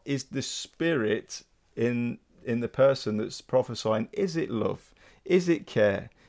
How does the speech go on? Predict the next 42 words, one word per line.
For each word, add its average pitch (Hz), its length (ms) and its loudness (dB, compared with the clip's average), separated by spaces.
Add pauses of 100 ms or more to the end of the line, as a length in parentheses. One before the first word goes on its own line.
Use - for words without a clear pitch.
(200)
Is 170 200 4
it - 180 2
concern? 110 600 -2 (760)
You 143 100 2
know, 160 160 8
I 170 140 12
always 151 260 10
say 156 180 8
that 139 140 8
actually 131 400 6
if 123 220 0
these 156 260 2
things 131 300 2
take 123 340 4
place, 123 420 4
you 123 60 0
know, 123 180 6
as 117 120 4
we're 117 180 4
seeking 131 440 0
to 110 100 -4
grow 123 340 6
in 135 240 4 (220)
prophecy, 113 560 2
in, 117 180 0
in 120 160 2
a 110 40 -2
fellowship, 123 680 2 (300)
that 110 100 0
actually 131 380 4
if 131 120 -2
the 127 140 2
heart 147 480 0
is 131 160 -4
right, 117 720 2 (340)
you 113 120 -2
know, 117 120 8
if 131 200 6
you 143 320 6 (100)
speak 143 540 4
in 135 180 2
edification, 123 800 4